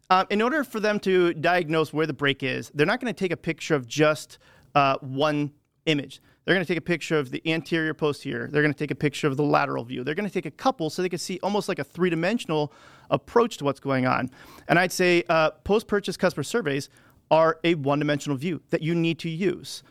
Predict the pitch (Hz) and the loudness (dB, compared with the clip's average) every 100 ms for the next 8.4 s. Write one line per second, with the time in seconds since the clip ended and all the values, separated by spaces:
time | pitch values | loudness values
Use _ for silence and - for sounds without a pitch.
0 | _ _ _ - 139 180 240 139 139 - | _ _ _ -6 2 4 4 0 -4 -2
1 | 220 254 151 190 233 208 214 202 185 - | -2 0 0 0 0 -2 -2 -2 -4 -4
2 | 156 147 226 143 147 185 190 185 - 196 | -6 2 2 2 0 -2 -2 -2 -2 -2
3 | 170 220 165 127 - - - - 190 233 | 2 4 4 0 -10 -14 -4 2 4 2
4 | - 311 190 208 226 170 156 147 - 156 | -4 -4 0 0 0 0 0 0 -4 -2
5 | 135 208 - - - - 151 170 139 240 | 4 4 2 -6 -10 2 2 2 -2 0
6 | 226 220 180 170 170 165 165 139 135 - | 2 4 2 2 0 0 -2 -2 -2 -2
7 | 151 151 160 160 139 147 151 165 143 160 | -2 0 2 0 0 0 2 2 0 0
8 | 165 143 151 - | 0 2 0 -2